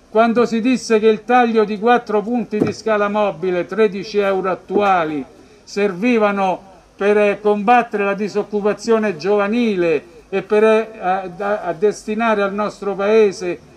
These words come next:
una prospettiva di crescita, di piena occupazione, di rilancio economico, per il quale furono perfino insultati il Partito Comunista e il compagno Berlinguer, perché si opponevano a quel taglio. Abbiamo visto poi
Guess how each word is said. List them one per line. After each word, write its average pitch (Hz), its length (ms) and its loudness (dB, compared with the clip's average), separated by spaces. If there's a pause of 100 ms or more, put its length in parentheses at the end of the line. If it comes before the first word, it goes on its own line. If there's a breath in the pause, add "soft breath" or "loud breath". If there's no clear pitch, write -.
(120 loud breath)
una 208 240 -2
prospettiva 214 760 0
di 180 140 -6
crescita, 196 640 0
di 190 120 -8
piena 208 300 0
occupazione, 202 880 -2
di 190 100 -8
rilancio 214 480 -2
economico, 190 840 -4 (400 loud breath)
per 196 140 -4
il 214 180 -2
quale 214 580 0 (180)
furono 214 360 0
perfino 214 520 0
insultati 214 920 0
il 180 120 -6
Partito 202 520 -4
Comunista 202 600 -6
e 196 40 -4
il 190 60 -10
compagno 196 580 -6
Berlinguer, 190 720 -4 (380 loud breath)
perché 196 320 -2
si 208 160 -4
opponevano 196 560 -2
a 151 60 -2
quel 180 280 -6
taglio. 151 500 -4 (300 soft breath)
Abbiamo 202 420 0
visto 220 440 0
poi 160 420 0